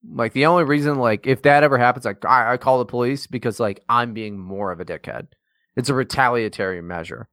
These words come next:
You're like, "Oh, now you," th-, like, the other day, I was going into a Publix, and, uh, Erica dropped me off there. And then this guy,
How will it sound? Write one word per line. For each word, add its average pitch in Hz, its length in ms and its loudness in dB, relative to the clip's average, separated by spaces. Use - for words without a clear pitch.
You're 120 100 0
like, 110 120 2
"Oh, 226 240 8
now 147 180 2
you," 190 100 -2
th-, 170 160 -6
like, 202 180 2
the 247 100 0
other 254 160 0
day, 190 300 0
I 143 60 4
was 147 120 0
going 175 220 4
into 151 200 0
a 120 60 0
Publix, 113 500 0
and, 120 280 2
uh, 98 220 2
Erica 143 280 4
dropped 113 260 4
me 104 100 -2
off 98 240 -4
there. 85 280 -6
And 135 180 2
then 139 120 0
this 147 200 0
guy, 123 440 4